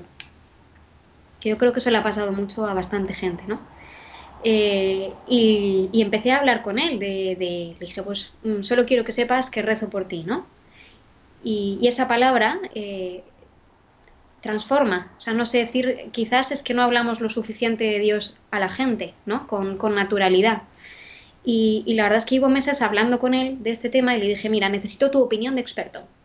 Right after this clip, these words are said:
del cine. Te voy a mandar una película, por favor, para que me digas, mm, qué te parece". Y le mandé vivo. Me escribió un mensaje tan bonito, decir,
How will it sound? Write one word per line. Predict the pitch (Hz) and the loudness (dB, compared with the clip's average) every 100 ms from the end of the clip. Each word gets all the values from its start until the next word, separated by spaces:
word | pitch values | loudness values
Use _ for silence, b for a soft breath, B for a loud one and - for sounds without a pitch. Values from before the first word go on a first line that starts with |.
| _ - | _ -10
del | 202 190 | -8 -6
cine. | 165 - - - B B B B B B | -6 -8 -16 -20 B B B B B B
Te | - | 4
voy | 226 | 4
a | 277 | 6
mandar | 277 247 | 4 4
una | 233 214 | 2 0
película, | 208 233 302 339 | 0 -2 -2 -4
por | 220 | -4
favor, | - 208 277 | -6 0 0
para | 269 214 | 2 2
que | 202 | 2
me | 202 | 0
digas, | 214 254 294 - - - | 2 4 2 -2 -10 -6
mm, | 233 220 | -2 -2
qué | 220 247 | 2 0
te | 226 | 0
parece". | 170 - - - _ _ _ _ _ _ _ | -4 -6 -18 -20 _ _ _ _ _ _ _
Y | 233 | 2
le | 208 | 2
mandé | 160 156 175 | 2 -4 0
vivo. | 233 220 160 - _ _ _ _ _ _ _ _ _ _ - | 0 0 -4 -14 _ _ _ _ _ _ _ _ _ _ -2
Me | 233 | 0
escribió | 233 - 240 285 | 0 2 4 4
un | 285 | 4
mensaje | 214 208 196 - 190 190 _ _ _ _ - | 0 0 -4 -6 -8 -10 _ _ _ _ 0
tan | 262 226 - - | 2 2 -4 -6
bonito, | 185 180 170 165 185 202 _ _ _ - | -2 -2 -4 -8 -10 -12 _ _ _ -8
decir, | 208 214 202 196 | -8 -4 -4 -4